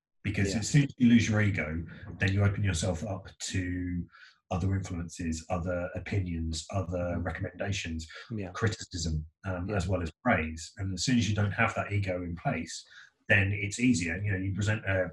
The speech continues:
Speaker 1: you present something to a client, they don't like it, and they give you specific reasons of why they don't like it.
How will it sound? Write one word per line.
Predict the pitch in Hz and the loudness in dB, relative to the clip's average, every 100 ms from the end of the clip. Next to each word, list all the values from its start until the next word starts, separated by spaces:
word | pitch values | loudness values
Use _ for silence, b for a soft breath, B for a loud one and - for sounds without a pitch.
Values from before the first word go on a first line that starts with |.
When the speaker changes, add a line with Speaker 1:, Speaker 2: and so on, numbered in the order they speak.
| - | -4
Speaker 1:
you | 104 | -2
present | 90 95 107 104 | 0 2 0 -2
something | 98 92 | -6 -6
to | 98 98 | -6 -6
a | |
client, | - 107 90 92 | -2 -2 -2 -4
they | 90 | -4
don't | 92 95 | -4 -2
like | 107 113 - | -2 -2 -4
it, | 87 - B B B - | -8 -10 B B B -6
and | 92 | -2
they | 95 | -2
give | 98 90 | -2 -2
you | 92 87 - | -4 -6 -8
specific | - - 113 - 120 95 | -10 -6 -2 0 -2 -2
reasons | 98 117 101 85 | 0 2 2 0
of | 82 | -2
why | 82 | -4
they | 80 | -4
don't | 80 85 - | -4 -8 -8
like | 80 80 | -10 -10
it. | - | -12